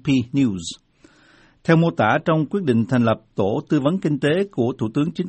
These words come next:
phủ được ông Phúc ký ban hành tháng bảy năm hai ngàn mười bảy, nhóm này có nhiệm vụ tư vấn cho Thủ tướng Chính phủ về các chiến lược, kế hoạch, đề án,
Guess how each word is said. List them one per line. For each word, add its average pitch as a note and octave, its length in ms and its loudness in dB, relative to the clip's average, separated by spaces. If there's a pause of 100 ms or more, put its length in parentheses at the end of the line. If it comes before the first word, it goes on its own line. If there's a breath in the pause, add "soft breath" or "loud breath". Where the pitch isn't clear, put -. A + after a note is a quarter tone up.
phủ A2+ 220 -2
được B2+ 220 -2
ông B2+ 160 0
Phúc F#3 240 -2 (140)
ký D3+ 160 -4
ban D3+ 160 -4
hành A2 260 -4 (240)
tháng F3+ 220 0
bảy A2+ 220 0
năm D#3+ 160 0
hai C3+ 140 2
ngàn A2 260 2
mười G2+ 120 0
bảy, F2+ 240 -4 (340 soft breath)
nhóm D#3+ 260 2
này C3 160 4
có E3+ 120 -2
nhiệm B2+ 220 2
vụ G2+ 220 -2 (100)
tư C3 140 2
vấn B2+ 240 0
cho F3 160 -4
Thủ G2+ 180 -8
tướng D3+ 120 -4
Chính F3 160 -4
phủ G#2+ 360 -4
về A2+ 140 0
các C#3 220 -4
chiến E3+ 200 -2
lược, A#2+ 300 0
kế D3+ 100 -2
hoạch, C3 220 -2 (140)
đề A2 200 -2
án, A#2 300 -2